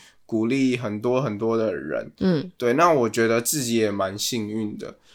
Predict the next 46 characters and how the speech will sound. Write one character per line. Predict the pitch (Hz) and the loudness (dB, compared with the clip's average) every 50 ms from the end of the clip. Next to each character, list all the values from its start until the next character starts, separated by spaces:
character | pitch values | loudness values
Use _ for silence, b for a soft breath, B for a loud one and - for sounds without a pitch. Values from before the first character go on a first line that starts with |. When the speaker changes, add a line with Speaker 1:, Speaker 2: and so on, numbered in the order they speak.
| b b b | b b b
Speaker 1:
对， | - 143 139 151 | 0 2 2 4
因 | |
为 | 165 170 | 4 4
我 | 165 143 127 | 4 4 4
在 | 113 143 143 139 | 6 4 4 6
这， | 135 151 151 147 139 135 - - - | 6 8 8 8 8 6 4 0 -2
这 | - - 180 | 2 4 6
个 | 156 139 | 6 6
过 | 131 - - 190 165 139 | 4 4 6 8 8 8
程 | 131 - - 113 107 113 110 | 8 6 2 0 0 0 4
当 | - 120 117 117 120 120 | 4 4 4 4 2 -2
中 | - 123 110 107 107 | 0 0 0 0 2
啊， | 107 104 101 104 | 0 0 0 -2
就 | 107 123 120 | -4 -6 -4
是 | 127 127 | -4 -2
我 | 117 107 101 | -2 -2 -4
可 | - - 131 120 | -4 -2 0 2
以 | 117 107 101 b b b b b b | 2 0 -2 b b b b b b
受 | - - - 135 123 120 | -8 -4 0 2 2 4
到 | 110 120 117 113 | 4 6 4 6
一 | 117 120 | 4 2
些 | 117 - 120 107 107 104 104 104 | -2 -2 -2 0 0 0 -2 -2
电 | - 131 123 120 | -4 -4 -4 -4
视 | 120 - 123 | -4 -6 -4
台 | 120 117 107 104 | 0 0 0 0
的 | 110 110 | 0 -4
访 | - - - 104 101 104 | -2 0 0 0 0 -2
问 | 113 131 139 135 127 117 113 | 0 2 2 2 4 2 2
啊， | 107 107 110 110 | 2 0 -2 -4
可 | - 147 131 | -2 -2 0
以 | 127 | 4
让 | 127 131 127 117 107 | 6 6 6 4 2
我 | 101 | -4
自 | 98 - - | -6 -4 -4
己 | 127 117 | -4 -2
的 | 104 107 101 | -2 -4 -8
故 | 101 - - 139 117 113 | -10 -6 -4 -4 -4 -2
事 | - - - 123 110 101 b b b b b b | -4 -4 -2 -2 -2 -4 b b b b b b
被 | - 135 135 | -2 -2 -2
更 | 131 - 151 131 120 | 0 0 0 0 0
多 | 120 127 123 123 | 0 0 0 0
的 | 117 120 110 | 0 0 -2
人 | 107 104 101 101 101 | -2 -2 -4 -8 -10
看 | - - 156 131 110 101 101 | -6 0 2 2 2 0 -2
见。 | - - 123 113 101 - - _ - | -4 2 2 2 2 2 -6 _ 2
Speaker 2:
嗯。 | 226 202 180 139 | 2 2 2 2